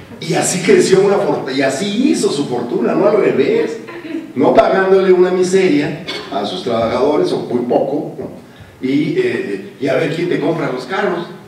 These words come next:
Esta, es, es esta la lógica que, con la que hay que combatir. Esa es la, digamos, esa es la teoría económica convencional que ha gobernado México en los últimos, eh, treinta y cinco años, y así nos ha ido. Hay, México necesita,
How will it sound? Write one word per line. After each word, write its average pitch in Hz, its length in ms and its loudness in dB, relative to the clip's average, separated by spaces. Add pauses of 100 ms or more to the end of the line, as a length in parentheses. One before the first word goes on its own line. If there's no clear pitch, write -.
(960)
Esta, - 540 2
es, - 400 2
es 208 280 0
esta 220 240 -2
la - 160 -2
lógica - 680 -2 (600)
que, 120 300 0
con 120 160 2
la 120 100 0
que 135 80 0
hay - 80 2
que 185 100 4
combatir. 156 480 2
Esa 170 160 2
es 180 60 2
la, - 400 0
digamos, 135 340 0
esa 165 200 -2
es 156 100 -4
la 110 320 -2
teoría 127 240 2
económica 151 400 -2
convencional 117 920 -6 (460)
que 110 280 -8
ha - 160 -4
gobernado 127 400 0
México - 300 -2
en - 60 -2
los - 120 -2
últimos, - 320 -4 (280)
eh, 98 240 -4
treinta - 300 -10
y - 60 -10
cinco 147 280 -2
años, 160 200 -2
y - 20 -4
así - 160 -8
nos 147 180 -4
ha - 100 -4
ido. - 360 -2 (920)
Hay, 190 520 2
México 190 640 2
necesita, 131 760 -4